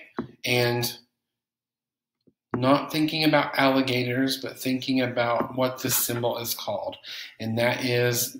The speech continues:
the less than symbol that we want to use in this example. Twenty-three thousand six hundred forty-three is less than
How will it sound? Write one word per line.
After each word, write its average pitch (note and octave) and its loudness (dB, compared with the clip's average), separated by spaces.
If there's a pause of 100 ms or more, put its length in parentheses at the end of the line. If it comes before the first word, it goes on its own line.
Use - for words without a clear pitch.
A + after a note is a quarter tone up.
(120)
the A2+ -4 (960)
less B2+ 4
than G#2 -6
symbol - -8 (180)
that G2 -12
we A2 -10
want G#2+ -6
to A2 -4
use A2+ -6
in A2+ -8
this A2 -4
example. A#2 -4 (360)
Twenty-three B2+ -2
thousand A2+ 0
six - 0
hundred C3 0
forty-three A#2+ -4 (360)
is A#2 -2
less E3+ 6
than A#2 0